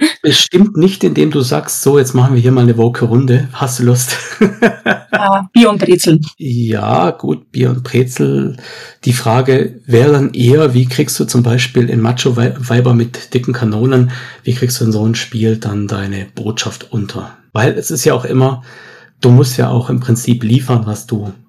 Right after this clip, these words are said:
Speaker 1: anbietest. Und wenn
Speaker 2: Mhm.
Speaker 1: du sagst, „Ich hab hier ein Bier- und Brezel-Spiel, Tales of the Floating Vagabond, Plüschbauern Blonder, ähm, was auch
Speaker 2: Kobolde.
Speaker 1: immer“,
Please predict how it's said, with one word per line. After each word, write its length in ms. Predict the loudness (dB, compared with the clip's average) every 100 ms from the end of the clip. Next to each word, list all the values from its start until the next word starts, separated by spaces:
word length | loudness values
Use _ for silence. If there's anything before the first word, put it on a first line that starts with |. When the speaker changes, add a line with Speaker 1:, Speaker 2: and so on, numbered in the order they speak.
| _
Speaker 1:
anbietest. 720 | -4 -4 -8 -12 -14 -16 -20 _ _ _ _ _ _
Und 160 | -2 4
wenn 100 | 6
Speaker 2:
Mhm. 40 |
Speaker 1:
du 60 | 6
sagst, 220 | 2 0
„Ich 120 | -2
hab 120 | 0
hier 80 | 0
ein 40 | 0
Bier- 140 | -2
und 100 | -2
Brezel-Spiel, 720 | -2 -2 -4 -4 0 0 0 -10 -20 -20 -20 _ _ _
Tales 200 | 0 0
of 100 | 0
the 80 | -2
Floating 320 | -2 0 -2
Vagabond, 600 | 0 0 0 2 0 -2
Plüschbauern 480 | -6 -8 -6 -8 -6
Blonder, 960 | -2 0 2 2 0 -4 -6 -10 -12 -10
ähm, 200 | -12 -16 -20 -12
was 160 | -6
auch 80 | -2
Speaker 2:
Kobolde. 240 | 2 2 2
Speaker 1:
immer“, 240 | 0